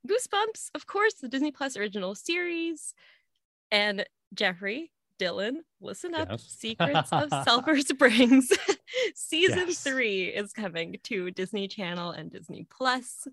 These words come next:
Speaker 2: Oh my gosh, Dylan is g-, losing her mind. Actually, she did lose her mind. I forwarded that email to my sister, and my,
Speaker 1: <laughs>
Speaker 2: she's like, "Dylan's screaming."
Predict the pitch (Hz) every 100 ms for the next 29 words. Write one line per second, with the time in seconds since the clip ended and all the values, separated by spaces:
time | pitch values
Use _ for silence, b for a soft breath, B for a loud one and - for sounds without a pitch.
0 | _ _ - 113 107 101 95 - - 110
1 | 110 113 107 101 - 113 107 98 92 98
2 | 90 85 87 110 - 117 101 123 101 104
3 | 104 101 107 101 101 - 98 95 104 98
4 | 92 92 95 104 104 92 95 - - 92
5 | - 104 101 107 - 104 95 92 92 90
6 | 82 - - 302 - 95 101 95 - 104
7 | 95 90 - - -